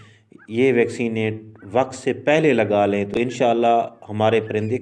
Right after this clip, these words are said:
काफ़ी हद तक इन बीमारियों से महफूज रहते हैं, उनके अंदर क़ुव्वत मुदाफ़त पैदा हो जाती है। कुछ दोस्तों का ख्याल है कि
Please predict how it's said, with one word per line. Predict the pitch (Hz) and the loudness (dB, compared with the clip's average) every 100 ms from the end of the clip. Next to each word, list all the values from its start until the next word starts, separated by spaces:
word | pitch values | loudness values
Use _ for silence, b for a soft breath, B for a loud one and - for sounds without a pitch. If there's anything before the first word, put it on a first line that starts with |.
| - | -2
काफ़ी | 160 175 170 | -2 0 0
हद | 110 101 - | 0 0 -2
तक | 101 95 104 | -4 -4 -8
इन | 101 | -6
बीमारियों | 98 95 98 98 104 | -4 0 0 -2 -4
से | 104 | -2
महफूज | 95 98 104 101 92 | -2 -4 -4 -4 0
रहते | - 90 | -2 -2
हैं, | 92 87 87 - - | -8 -8 -10 -20 -8
उनके | 107 107 110 | -6 -2 -2
अंदर | 104 104 | 0 -4
क़ुव्वत | - 107 107 104 | -2 0 0 0
मुदाफ़त | 90 104 101 104 - | -2 -2 0 -4 -4
पैदा | 92 87 | -6 -2
हो | 87 | -4
जाती | 87 87 87 87 | -2 -4 -6 -12
है। | 82 85 b b b b b b b b b b - | -14 -16 b b b b b b b b b b 0
कुछ | 151 - | 0 4
दोस्तों | 151 147 156 | 0 2 -2
का | 151 | 0
ख्याल | 139 127 117 117 | -2 2 2 2
है | 113 - B B B B | 0 -6 B B B B
कि | 123 | 0